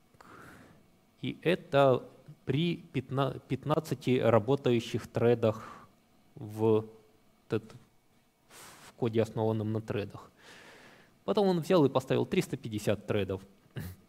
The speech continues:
Принято считать, что при трехсот пятидесяти тредах вы в, на сервер уже не, не зайдете в shell.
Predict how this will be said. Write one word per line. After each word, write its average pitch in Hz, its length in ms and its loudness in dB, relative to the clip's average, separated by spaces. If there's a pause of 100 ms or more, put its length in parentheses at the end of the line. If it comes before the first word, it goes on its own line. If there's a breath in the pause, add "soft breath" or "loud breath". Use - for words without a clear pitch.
(800)
Принято 151 360 4
считать, 175 280 0
что 175 140 -6
при 123 240 0
трехсот 123 500 -2
пятидесяти 123 1040 -4
тредах 139 600 -2
вы 120 260 2
в, - 380 -14
на 123 140 -4
сервер 120 340 2
уже 113 300 4
не, 107 140 -4
не 120 200 0
зайдете 120 440 2
в - 40 -10
shell. 165 400 2